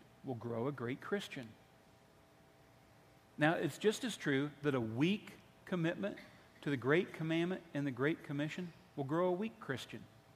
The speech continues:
No-, notice that the commandment and the commission stay great because they're based on Jesus Christ. Nothing's gonna diminish them. The question is,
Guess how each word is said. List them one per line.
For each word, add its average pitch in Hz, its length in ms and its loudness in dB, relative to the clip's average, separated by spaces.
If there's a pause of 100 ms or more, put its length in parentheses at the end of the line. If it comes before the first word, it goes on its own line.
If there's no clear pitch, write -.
(1160)
No-, 156 140 6
notice 185 380 8
that 165 180 -2
the 151 80 -4
commandment 175 720 2
and 160 100 2
the 160 60 0
commission 147 520 0
stay 202 460 4
great 170 460 2
because 139 260 -2
they're 165 140 4
based 143 340 2
on 127 160 0
Jesus 110 420 -4
Christ. - 420 0 (220)
Nothing's 170 420 0
gonna 139 200 2
diminish 113 460 -2
them. 147 320 -4 (300)
The 139 60 -4
question 185 520 2
is, 127 180 2